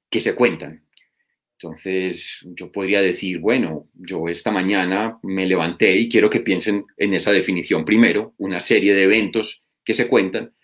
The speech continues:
y yo me, me pongo a contar, eh, "Esta mañana me levanté, eh, me bañé, me vestí, desayuné, salí de la casa,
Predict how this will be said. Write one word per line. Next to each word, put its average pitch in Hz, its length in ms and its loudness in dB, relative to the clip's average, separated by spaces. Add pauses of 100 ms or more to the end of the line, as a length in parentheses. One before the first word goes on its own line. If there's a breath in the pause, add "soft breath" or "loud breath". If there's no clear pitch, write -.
(600 loud breath)
y 92 120 -10
yo 87 120 -6
me, 104 600 2
me 98 160 -10
pongo 95 240 -4
a - 20 -4
contar, 98 480 -2 (120)
eh, 92 360 -4
"Esta 98 200 -2
mañana 98 720 -2
me 90 200 -10
levanté, 120 680 -2 (460)
eh, 82 420 -12
me 80 140 -12
bañé, 101 520 -2 (200)
me 80 220 -10
vestí, 117 560 -2 (720)
desayuné, 90 840 -2 (600)
salí 82 340 -6
de 85 120 0
la 98 140 -4
casa, 131 480 -4